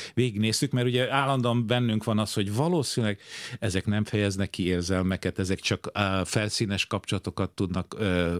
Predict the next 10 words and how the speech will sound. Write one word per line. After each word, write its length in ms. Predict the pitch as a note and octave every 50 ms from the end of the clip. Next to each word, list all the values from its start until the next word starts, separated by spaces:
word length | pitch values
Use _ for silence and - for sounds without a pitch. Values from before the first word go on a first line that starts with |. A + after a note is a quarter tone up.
| - -
ápolni. 560 | - - G#2 F2+ - - G2+ F#2+ F#2+ F#2 F2+ - - - _ _
Nem. 400 | _ G#2 G#2 G2+ F2 D#2 D2+ C#2+ - -
A 100 | - G2
kutatás 480 | - - C3+ - C#3+ - - F#2 E2+ -
azt 180 | A2+ A2+ - -
mutatta, 460 | A#2 - A#2 G#2+ - _ - A#2+ - - - - - _
hogy 180 | F#2+ E2+ - -
azok, 400 | - D3+ D#3+ A#2+ A#2 F#2 - -
akik 320 | - F2+ - - E2+ -
intenzíven 760 | G#2+ G2+ F2+ - F#2 F2+ F2 D#2+ F#2 F2+ D#2+ E2 E2 D#2+ D#2